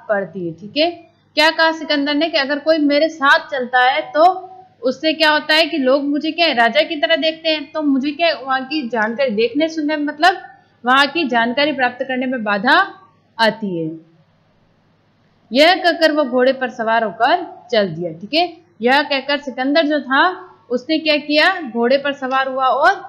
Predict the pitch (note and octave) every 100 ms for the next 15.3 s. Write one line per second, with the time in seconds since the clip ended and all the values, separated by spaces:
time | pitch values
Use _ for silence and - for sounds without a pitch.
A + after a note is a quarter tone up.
0 | - - - D4 C#4+ D4 C#4 C#4 C#4 F4
1 | F#4 G#3 G#3+ C#4 A#3 B3+ B3+ C4 A#3+ B3
2 | B3+ D#4 C4 A#3+ A#3+ C4+ B3 D4 F#4 F#4
3 | - - A#3 C4+ B3+ G#3 A#3 B3+ B3 E4+
4 | G#4+ F4+ _ B3 A#3 F3+ G3 A#3+ A3+ G4
5 | G4+ - _ _ _ C#4 C#4+ D4 E4+ D#4+
6 | E4 C4+ C4 D4 D4+ D4+ D#4 C#4 D#4 D#4
7 | D#4+ C4 B3 A#3+ C#4+ E4+ E4 - B3+ B3+
8 | E4 F#4 - - _ - B3+ C4 C#4 B3+
9 | - C#4 C4 A#3+ A#3 B3+ C#4 D4 D4 C4+
10 | C#4 E4 - - _ _ - F4+ A4 -
11 | - _ G#3+ E4 E4 B3 - C4+ D4 F4
12 | E4+ C4 B3 D4+ D4 B3 D4+ D4+ D4+ -
13 | D#4+ D4+ D4 C4+ - D#4 - D4+ D4+ E4+
14 | D4 A#3+ B3+ D#4+ - B3+ B3+ B3+ A#3+ A3
15 | G#3+ E4 F#4